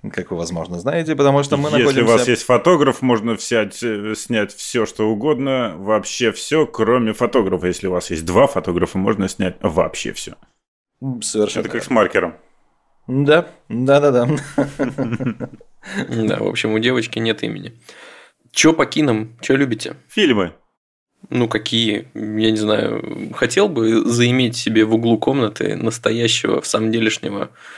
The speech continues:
Speaker 3: Терминатора? А? А?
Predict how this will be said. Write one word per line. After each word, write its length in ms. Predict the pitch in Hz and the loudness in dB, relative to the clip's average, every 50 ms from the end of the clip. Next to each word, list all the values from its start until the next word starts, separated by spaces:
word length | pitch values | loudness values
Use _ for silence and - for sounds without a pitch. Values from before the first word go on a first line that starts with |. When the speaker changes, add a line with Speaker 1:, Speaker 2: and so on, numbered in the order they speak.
| - - - _ _ - | -20 -20 -20 _ _ -4
Speaker 3:
Терминатора? 840 | - 123 110 113 113 113 113 104 101 90 - - - - - - - _ _ _ _ _ - | -2 0 2 2 2 4 4 4 4 2 0 -4 -8 -8 -8 -10 -14 _ _ _ _ _ -8
А? 360 | - - 120 113 117 139 165 - - | -4 0 0 2 2 0 -2 -4 -8
А? 280 | - - - 139 160 | -8 -6 -4 -4 -4